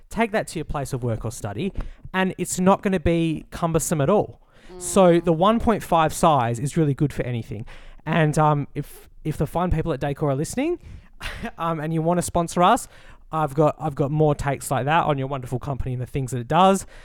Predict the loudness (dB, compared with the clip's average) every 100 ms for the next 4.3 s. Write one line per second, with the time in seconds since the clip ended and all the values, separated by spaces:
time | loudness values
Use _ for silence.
0 | -20 -12 -2 2 2 0 -4 -2 2 4
1 | 4 0 -2 2 2 4 2 4 4 4
2 | 4 0 -2 -2 2 4 4 4 -2 0
3 | 4 4 4 2 -2 -16 -20 -20 -6 -2
4 | 0 0 -2